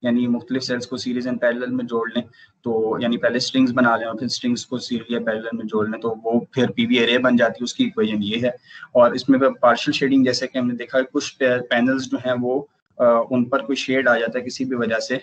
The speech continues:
तो उनकी रेडियंस change होती है। तो उस वजह से जो है वो मल्टीपल maxima आते हैं पीवी और आईवी कर्व्स में, और उसमें से फिर कौन सा ग्लोबल मैक्सिमा है वो हमने find करना होता है। तो अगर हम ग्लोबल मैक्सिमा पे ना आए तो power loss होता है।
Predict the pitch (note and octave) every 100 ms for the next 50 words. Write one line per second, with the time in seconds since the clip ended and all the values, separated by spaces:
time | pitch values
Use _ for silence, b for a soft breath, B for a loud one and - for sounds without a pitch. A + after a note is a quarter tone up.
0 | - - B2+ A#2+ C#3 B2+ B2 A#2+ B2+ -
1 | B2 A2+ G#2 - F#2+ F#2+ _ _ _ -
2 | - - C#3 C3+ C3+ C3 C3 B2+ C3 B2
3 | B2 C#3 C3+ A#2+ - A#2 A#2+ A2 G2+ A#2+
4 | - _ A#2+ A2+ A#2 A2+ G#2 A#2+ A#2+ B2+
5 | B2+ C#3 b b b - B2 B2 - -
6 | C3 C3+ C3 B2 B2+ B2+ - C3+ A#2+ A#2
7 | C3+ C3 - B2+ B2+ B2 B2+ A#2 A2+ -
8 | G2+ G2+ G2+ F#2+ - - _ _ _ _
9 | _ _ _ _ _ _ - A#2+ B2 B2+
10 | A#2+ C3 C3+ C3+ - C#3+ C3 C3 C3 B2
11 | A#2+ A2 G#2+ A2 A#2 B2+ B2 A#2+